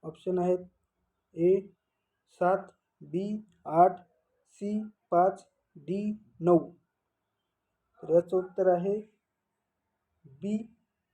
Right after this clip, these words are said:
आठ. प्रश्न बारावा, मानवी छातीच्या पिंजऱ्यात बरगड्याची संख्या किती?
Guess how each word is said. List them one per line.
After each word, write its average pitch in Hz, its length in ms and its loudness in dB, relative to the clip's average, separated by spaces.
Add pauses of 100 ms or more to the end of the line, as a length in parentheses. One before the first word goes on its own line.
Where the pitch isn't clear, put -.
(880)
आठ. 175 300 2 (3000)
प्रश्न 165 320 -4
बारावा, 175 500 4 (680)
मानवी 190 480 -2
छातीच्या 196 580 -4
पिंजऱ्यात 185 500 0 (800)
बरगड्याची 190 600 2
संख्या 180 420 -6
किती? 180 440 -12